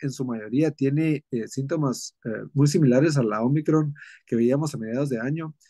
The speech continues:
que, eh, son en general leves, se pueden volver complicadas para grupos vulnerables, y en esta época en donde vamos a ver a la familia y las, las familias se unen intergeneracionalmente, es decir, los más pequeños de la familia, los más jóvenes, se reúnen también con los,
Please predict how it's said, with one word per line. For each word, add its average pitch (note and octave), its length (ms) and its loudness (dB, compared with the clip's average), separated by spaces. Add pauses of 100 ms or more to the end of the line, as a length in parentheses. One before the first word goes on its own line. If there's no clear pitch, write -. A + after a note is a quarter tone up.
(240)
que, A#2 320 4
eh, A2+ 200 0
son C#3+ 260 -2
en D#3+ 60 -4
general B2+ 400 -2
leves, D#3+ 440 0 (200)
se C3 160 -2
pueden F#3 220 0
volver D3+ 240 2
complicadas C#3+ 480 -4
para A#2 180 -10
grupos C3 300 -6
vulnerables, C3+ 720 -6
y C3 80 -4
en A#2+ 120 -4
esta C#3+ 200 -2
época D#3+ 280 -2
en C#3 40 -2
donde A2+ 160 -6
vamos C#3+ 280 -8
a C3+ 60 -2
ver C3+ 160 0
a D#3 60 0
la C#3+ 100 0
familia D3 540 -6 (100)
y C#3+ 100 -2
las, A2 360 -4 (320)
las C#3+ 120 -4
familias D3 320 0
se B2 80 2
unen E3+ 440 4 (380)
intergeneracionalmente, C#3 1200 0
es C#3+ 80 0
decir, D3 300 -2
los A#2+ 180 -4
más D3 160 -4
pequeños D#3 400 -6
de B2+ 60 -14
la A2+ 80 -18
familia, C3 280 -6
los A2+ 140 -4
más C3 160 -6
jóvenes, D#3 400 -4 (260)
se - 140 0
reúnen D3+ 400 6
también C#3+ 280 0
con D#3 200 -2
los, A2 320 -8